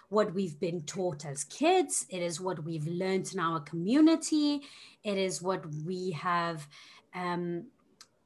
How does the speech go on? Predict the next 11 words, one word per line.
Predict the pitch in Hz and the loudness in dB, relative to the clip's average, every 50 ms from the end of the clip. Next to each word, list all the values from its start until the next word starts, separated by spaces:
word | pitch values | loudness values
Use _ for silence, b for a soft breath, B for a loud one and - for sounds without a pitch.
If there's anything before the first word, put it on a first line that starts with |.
| _ _ - | _ _ -8
learned | 202 190 196 202 214 214 202 202 202 202 185 - - - | -4 -2 2 4 4 4 4 4 2 2 0 -2 -8 -12
from | - - - - - - 220 202 185 175 175 180 180 175 175 - - | -14 -16 -16 -16 -6 -2 2 4 6 6 6 4 2 -2 -4 -4 -2
our | 180 175 175 170 | -2 0 0 -2
friends, | 151 - - - 294 302 311 311 302 294 277 226 226 | -4 -6 0 4 6 8 8 10 10 8 8 6 4
our, | 180 175 175 175 175 165 160 160 156 180 | 2 2 2 2 2 0 -2 -6 -6 -4
uh, | 175 170 165 165 160 151 | -2 -2 -2 -4 -6 -6
community, | - 185 190 208 240 285 294 294 294 - 202 | -4 0 2 4 6 8 8 8 6 4 0
and | 214 214 214 | -2 -2 -2
not | 220 208 214 | -2 -4 -4
community, | 196 214 208 208 208 196 165 - 220 175 | -2 -2 0 2 2 0 0 -4 -4 -2
our | 175 185 185 190 190 185 | -2 0 0 0 -2 -2